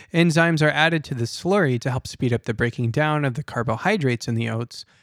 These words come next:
which assists in naturally sweetening the product. The mixture will then be strained to remove any hard fibers, leaving a smooth, thick liquid that's essentially oat milk.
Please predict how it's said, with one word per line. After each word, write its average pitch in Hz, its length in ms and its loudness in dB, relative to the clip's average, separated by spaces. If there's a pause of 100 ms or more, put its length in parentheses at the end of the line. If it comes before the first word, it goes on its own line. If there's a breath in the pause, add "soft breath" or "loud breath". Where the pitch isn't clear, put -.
which 151 220 0
assists - 580 -2
in 127 200 0
naturally 180 440 0
sweetening 135 520 -2
the 117 80 -2
product. - 580 -4 (800 loud breath)
The 190 100 2
mixture 233 360 0
will 180 140 2
then 156 240 2
be 147 80 2
strained 143 480 0
to 117 100 -2
remove 127 300 2
any 123 160 2
hard 113 320 -2
fibers, 147 640 -2
leaving 175 400 0
a 120 80 0
smooth, 165 580 0 (200)
thick 170 200 -2
liquid 123 420 0
that's 151 200 -6
essentially 127 680 -2
oat 151 160 2
milk. 110 400 -8